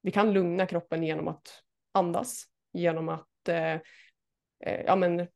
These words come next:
ta djupare andetag, andas ut under en lång tid. För då sänker vi också pulsen, det kommer att, eh,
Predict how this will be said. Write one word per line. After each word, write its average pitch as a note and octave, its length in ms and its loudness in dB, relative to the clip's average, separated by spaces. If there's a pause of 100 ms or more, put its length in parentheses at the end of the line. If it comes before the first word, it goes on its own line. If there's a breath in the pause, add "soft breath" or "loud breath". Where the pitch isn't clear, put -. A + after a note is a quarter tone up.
(240)
ta G3 220 4
djupare F3+ 540 2
andetag, F3+ 640 0
andas F3 340 -2
ut - 680 -4
under F3 240 2
en F3 140 2
lång E3+ 600 2 (200)
tid. D4 440 0 (460)
För F#3 80 -2
då F3 240 2
sänker F3 360 -2
vi F#3+ 60 -2
också F#3 220 -6
pulsen, C#4+ 560 2
det B3 80 2
kommer F#3+ 480 0
att, - 400 -6
eh, - 340 0